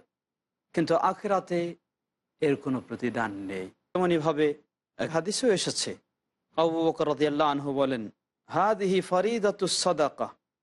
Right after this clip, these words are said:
আল্লাতী ফারাদাহা রাসূলুল্লাহ সাল্লাল্লাহু আলাইহি ওয়াসাল্লাম আলাল মুসলিমিন।" জাকাত এটি হচ্ছে ফরজ, যা রাসূল সাল্লাল্লাহু আলাইহি ওয়াসাল্লাম ফরজ করেছেন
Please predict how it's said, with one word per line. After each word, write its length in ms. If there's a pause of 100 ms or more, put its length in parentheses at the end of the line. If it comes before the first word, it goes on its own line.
(280)
আল্লাতী 460
ফারাদাহা 760
রাসূলুল্লাহ 760
সাল্লাল্লাহু 580
আলাইহি 200
ওয়াসাল্লাম 420
আলাল 280
মুসলিমিন।" 600 (1040)
জাকাত 580 (280)
এটি 180
হচ্ছে 260
ফরজ, 600 (680)
যা 200
রাসূল 240
সাল্লাল্লাহু 440
আলাইহি 220
ওয়াসাল্লাম 380
ফরজ 380
করেছেন 540